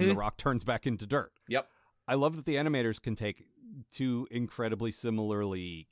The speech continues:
Speaker 2: constructed characters, but establish without a word of dialogue how they are completely different.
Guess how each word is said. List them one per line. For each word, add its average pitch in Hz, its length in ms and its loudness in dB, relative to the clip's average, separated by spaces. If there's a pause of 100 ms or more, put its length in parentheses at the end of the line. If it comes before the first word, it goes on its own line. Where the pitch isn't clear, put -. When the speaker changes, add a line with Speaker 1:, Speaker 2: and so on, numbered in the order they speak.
Speaker 2:
constructed 104 580 -8
characters, 85 580 -6
but 82 160 -8 (720)
establish 117 560 -2
without 98 400 -4
a - 100 -8
word 98 340 0
of 85 80 -6
dialogue 80 520 -4 (420)
how 107 180 -2
they 95 160 -2
are 90 80 -2
completely 87 420 -6
different. 76 360 -16